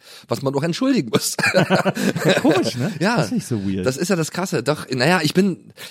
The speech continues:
Speaker 1: äh, damals, äh, der, ich habe ja im Grenzgebiet gewohnt in Potsdam
Speaker 2: Ja.
Speaker 1: und da war wirklich die Mauer, die ging zw-, durch unser, äh, Wohnviertel durch. Und da
Speaker 2: Ach.
Speaker 1: sind wir dann halt auch immer hinspaziert mit unseren, äh, äh, Besuch und so, weil es mal was Besonderes war. Komm,
Speaker 2: Ja.
Speaker 1: wir gehen mal zur Mauer.
Speaker 2: Ja, ja, ja.
Speaker 1: Haben uns die Mauer angeguckt.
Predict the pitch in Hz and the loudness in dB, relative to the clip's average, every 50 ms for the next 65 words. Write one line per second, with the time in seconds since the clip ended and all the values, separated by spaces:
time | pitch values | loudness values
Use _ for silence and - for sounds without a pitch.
0 | - - - - 120 123 127 123 104 104 107 127 143 151 151 151 - - - 139 | -18 -20 -8 -4 -2 0 0 2 2 0 0 0 -2 -2 -4 -4 -6 -8 -6 -4
1 | 139 139 139 123 120 123 107 - 101 107 - - - 143 120 113 95 101 147 196 | -2 -2 -2 0 0 -2 -2 -2 -4 -6 -4 -2 -2 0 0 2 2 2 2 2
2 | - - - - - 147 139 143 160 139 170 170 - - 156 139 135 151 175 190 | -2 -4 -2 2 2 2 4 2 2 2 2 0 4 4 2 4 4 2 2 4
3 | - 151 147 - 165 - - - 170 170 170 165 - 107 107 - 123 110 104 131 | 2 0 0 0 -2 -4 -2 -2 0 2 2 2 2 0 0 2 2 4 4 4
4 | 147 131 127 - 170 156 - 139 120 107 107 127 156 175 156 143 127 135 143 147 | 4 2 2 2 0 -2 0 0 0 2 2 4 2 2 0 0 -2 0 -2 -2
5 | 139 - 131 139 - - 131 120 139 147 - - - 127 139 131 139 131 131 127 | -2 0 0 2 2 2 2 4 2 2 2 0 0 0 0 0 0 0 0 0
6 | 131 - - 117 113 101 101 98 95 90 - - 82 - - 67 64 69 69 65 | -2 -2 -2 -2 -2 0 2 0 0 0 -2 -6 -8 -6 -8 -10 -10 -10 -10 -10
7 | 64 - - - - 85 143 113 95 101 113 110 107 101 104 101 104 - 113 110 | -12 -14 -14 -8 -4 -2 0 0 2 2 4 2 4 4 2 2 2 2 0 2
8 | 113 107 104 101 113 131 131 - - 131 113 - - 127 127 117 110 113 101 - | 4 2 4 4 2 0 0 0 0 0 0 0 0 2 2 2 2 2 -2 0
9 | 95 101 101 104 101 95 95 95 98 - 90 90 90 92 90 90 - 87 90 87 | 0 0 2 2 4 4 4 4 2 2 2 2 2 2 2 0 -2 -4 -4 -2
10 | 87 82 82 98 92 95 110 123 127 120 107 104 101 104 107 107 107 92 92 95 | -4 -2 0 -2 0 4 4 4 4 4 2 -2 0 2 4 2 2 2 0 -4
11 | 98 101 104 95 92 95 - - 101 85 85 90 104 101 82 - - 65 - - | -4 -2 -2 -2 -2 -4 -2 -2 -4 -2 -2 -2 -2 -2 -2 -4 -6 -6 -2 -2
12 | 110 104 - - - - - 80 - - 90 90 - 73 - - 78 76 76 - | -2 -2 -2 -6 -16 -14 -12 -12 -10 -10 -10 -8 -8 -8 -8 -8 -10 -10 -10 -10
13 | - - - - 123 127 131 127 - 117 127 - 147 147 - 85 87 - 110 104 | -8 -8 -6 -4 -4 -4 -4 -6 -8 -10 -10 -10 -8 -6 -6 -6 -2 0 0 2
14 | 92 101 107 101 82 76 80 76 78 - - 78 - - | 2 4 2 2 0 -2 -4 -8 -10 -10 -10 -12 -12 -12